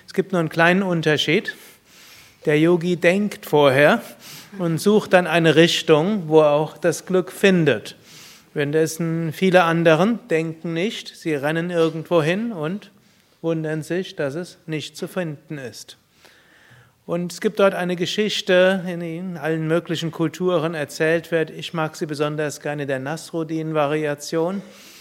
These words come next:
Manche kennen sie schon. Es war einmal ein großer Sufi-Heiliger namens Nasruddin.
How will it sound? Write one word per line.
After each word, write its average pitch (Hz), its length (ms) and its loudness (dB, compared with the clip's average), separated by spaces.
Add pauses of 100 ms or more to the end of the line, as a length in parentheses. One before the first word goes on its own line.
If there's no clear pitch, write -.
(320)
Manche 131 300 -10
kennen 165 380 -8
sie 156 140 -10
schon. 147 360 -6 (2000)
Es - 120 -12
war 185 220 4
einmal 151 520 2
ein 190 380 -6 (100)
großer 165 380 0
Sufi-Heiliger 160 1040 0
namens 151 580 -6 (240)
Nasruddin. 127 760 -6